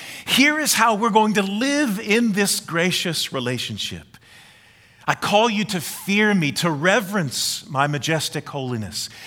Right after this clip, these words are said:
to walk in my ways, to love me first and above everything,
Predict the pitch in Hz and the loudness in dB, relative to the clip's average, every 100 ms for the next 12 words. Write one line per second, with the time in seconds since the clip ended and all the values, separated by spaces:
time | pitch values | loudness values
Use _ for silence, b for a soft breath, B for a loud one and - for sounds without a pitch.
0 | B 214 175 165 214 226 - 208 165 170 | B 2 4 4 4 4 -2 -2 0 4
1 | 147 135 139 147 131 101 - B B B | 2 2 -2 0 0 -4 -6 B B B
2 | - 202 180 240 185 208 160 - - 196 | 0 2 6 4 4 0 0 -2 0 2
3 | 240 - - - B - 185 165 208 240 | 2 -2 -4 -8 B 0 2 4 4 2
4 | 196 240 240 254 - 110 85 | -2 -2 -4 -6 -6 -10 -10